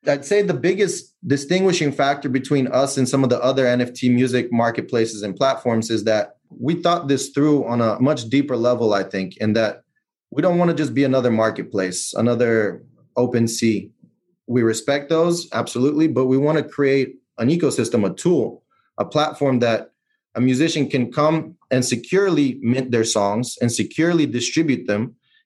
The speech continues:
and then also have a functioning way for your fans to collect them and enjoy them. You yourself as a musician can collect and enjoy and create your own playlists.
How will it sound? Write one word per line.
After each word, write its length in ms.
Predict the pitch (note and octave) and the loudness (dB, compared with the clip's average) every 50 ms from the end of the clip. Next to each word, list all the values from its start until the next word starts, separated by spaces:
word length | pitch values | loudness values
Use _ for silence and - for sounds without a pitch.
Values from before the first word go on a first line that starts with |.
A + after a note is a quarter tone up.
| _ - | _ -4
and 120 | B2+ C3 | -2 0
then 120 | D3 C#3+ | 2 2
also 260 | C#3+ D3 D#3 D3 D#3 D3 | 2 2 0 0 0 0
have 180 | D3 C#3+ C#3+ | 0 2 2
a 80 | C#3 B2+ | 0 0
functioning 840 | - - D3+ D#3 D#3+ D3 - - D#3 D3 C#3+ C#3+ C#3 C#3 C#3 C#3 - _ _ _ _ _ _ _ _ _ - | -2 0 0 0 0 0 -2 -2 0 0 2 2 2 0 -2 -6 -14 _ _ _ _ _ _ _ _ _ -6
way 300 | G#2+ B2+ D3+ E3+ E3 D#3 | -2 0 2 2 2 0
for 160 | D#3 - C#3 | 0 0 0
your 160 | B2+ B2 A2+ | 2 0 0
fans 680 | - - C#3+ D3+ D#3+ D3+ C#3 B2+ B2+ B2 - - - | -2 -2 -2 0 2 2 2 2 0 -2 -4 -8 -10
to 120 | - - A#2+ | -6 -6 -4
collect 380 | - - B2 C3 D#3+ F3 F3 | -2 0 2 2 2 0 0
them 140 | - G#2+ G2+ | -2 -2 -2
and 80 | G2 G2 | -2 -2
enjoy 300 | F#2+ F#2+ A2 C#3 D#3 C#3 | -2 0 0 2 2 0
them. 200 | G2 F2 E2 F#2 | -2 -4 -2 0
You 140 | B2+ E3+ | 0 0
yourself 400 | F#3+ F3 E3 E3+ - D#3+ F#3+ F3+ | 2 0 0 0 0 0 0 0
as 120 | F3 B2+ B2+ | -2 -2 0
a 40 | A#2+ | 0
musician 560 | A2+ G#2+ F#2+ G2 G2 - - D2+ D2+ - - _ _ _ _ _ - | 0 0 0 -2 -2 -4 -4 -10 -12 -16 -18 _ _ _ _ _ -4
can 140 | - B2+ A#2+ | -2 -2 -2
collect 400 | - C3 B2 B2+ C3 B2+ B2 - | 0 0 0 2 2 0 0 -2
and 80 | A#2+ A2+ | -2 0
enjoy 500 | G#2 G2+ G2+ A2+ A#2 A2+ A2+ G#2+ F#2 F2+ | 0 0 2 2 2 2 0 0 -2 -4
and 200 | G#2+ G#2+ G#2+ F#2+ | -4 -4 -4 -4
create 280 | - - A#2 A#2+ A#2 A#2 | -2 -2 0 0 0 0
your 100 | A2 G#2 | 0 -2
own 80 | G2+ - | -2 0
playlists. 480 | - A2+ A2+ G#2 F2+ E2+ - - - | 0 0 2 0 0 -4 -8 -12 -18